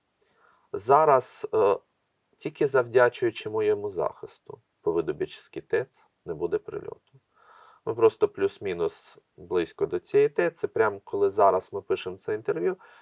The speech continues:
е, не с-, не п-, уходячи в укриття, е, знаходячись біля стратегічних підприємств, ми, е,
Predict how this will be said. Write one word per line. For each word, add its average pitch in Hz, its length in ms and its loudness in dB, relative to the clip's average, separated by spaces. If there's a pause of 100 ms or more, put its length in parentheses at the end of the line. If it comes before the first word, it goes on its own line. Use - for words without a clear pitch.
(240)
е, 104 140 2
не 110 240 -2
с-, - 180 -18 (160)
не 110 220 0
п-, - 160 -14
уходячи 101 640 -2
в 92 60 0
укриття, 170 560 -2 (440)
е, 87 160 4
знаходячись 101 640 -4
біля 95 280 0
стратегічних 85 800 -8 (280)
підприємств, - 880 -6 (420)
ми, 165 240 -6
е, 160 180 -2